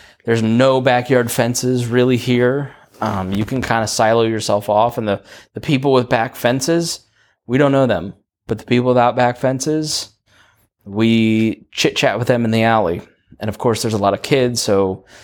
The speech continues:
you know, the, the stepdaughter, Squish, she's kind of helping us make friends and everything. Kids are the glue that kind of keep the world, <laughs> keep community together, I guess. Um,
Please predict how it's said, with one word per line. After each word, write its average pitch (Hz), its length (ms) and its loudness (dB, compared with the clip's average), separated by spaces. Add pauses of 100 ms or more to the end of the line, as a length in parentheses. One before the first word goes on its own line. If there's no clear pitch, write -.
(240)
you 98 100 -14
know, 92 140 -8
the, - 280 -6
the - 140 -10
stepdaughter, 117 720 2
Squish, 113 420 0
she's - 420 -2
kind 104 200 0
of 104 60 -2
helping 104 300 0
us 98 300 0
make 98 220 -2
friends 98 380 0
and 98 80 0
everything. 92 520 -4 (480)
Kids 131 260 0
are 117 100 2
the 107 120 2
glue 104 420 2
that 98 140 0
kind 107 180 0
of - 440 -6
keep 104 220 -2
the 101 100 0
world, 101 440 -2 (840)
<laughs> - 40 -20
keep - 240 -4
community 123 540 2
together, 92 420 0
I 90 80 -4
guess. 92 340 -6 (920)
Um, 98 640 0